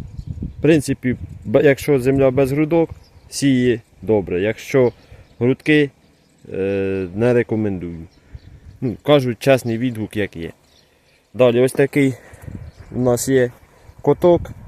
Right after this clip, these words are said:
Е, якщо також є великі грудки, він не розбиває, зразу кажу.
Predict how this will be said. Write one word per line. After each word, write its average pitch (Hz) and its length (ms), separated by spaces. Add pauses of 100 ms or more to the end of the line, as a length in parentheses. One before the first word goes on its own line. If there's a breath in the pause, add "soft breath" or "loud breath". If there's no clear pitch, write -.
(1200)
Е, 110 300 (720)
якщо 135 320
також 120 440
є 123 340
великі 127 480
грудки, 131 400
він 123 140
не 123 100
розбиває, 110 600
зразу 101 300
кажу. 90 260